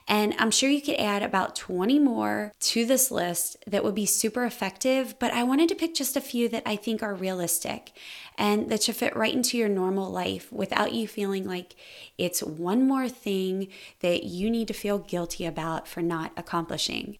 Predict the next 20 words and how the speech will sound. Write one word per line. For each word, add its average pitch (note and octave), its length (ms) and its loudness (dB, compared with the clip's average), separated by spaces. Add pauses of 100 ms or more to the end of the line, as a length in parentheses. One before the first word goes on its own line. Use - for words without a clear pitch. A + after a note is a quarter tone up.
Because A#3 340 0
I A#3+ 80 2
know A#3+ 140 4
how A#3+ 140 4
discouraging F3+ 560 2
that E3 160 0
can E3 160 -2
feel E3 400 0
when E3 280 2
someone F3+ 300 0
gives E3+ 200 -2
you F3 80 0
these E3 280 -2
things E3 360 0
to D3+ 80 -6
do D#3 140 -2
and D3 100 -2
you D3 80 -4
think, - 380 -6
"Uh, F3 220 -2